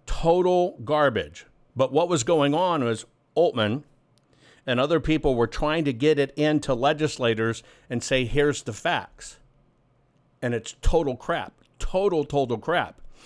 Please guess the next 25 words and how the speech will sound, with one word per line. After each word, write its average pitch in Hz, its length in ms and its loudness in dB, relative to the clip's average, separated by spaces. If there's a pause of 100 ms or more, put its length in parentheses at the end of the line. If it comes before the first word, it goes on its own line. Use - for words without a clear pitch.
(140)
But 131 100 -2
see, 170 160 2
a 147 60 2
couple 220 360 0
of 143 100 2
things 139 260 -2
happened. 165 380 -4
I 127 160 0
explained 165 640 -2
in 131 100 0
my 120 160 0
testimony 131 680 -2
in 104 80 -2
Arizona, 107 720 -2 (2500)
"Here 160 220 2
are 151 140 4
the, 131 260 -2
here 165 220 2
are 165 80 2
the 131 120 0
hooks - 320 0
into 131 220 0
the 113 100 -2
sheriff's 156 420 -2
department." 98 520 -4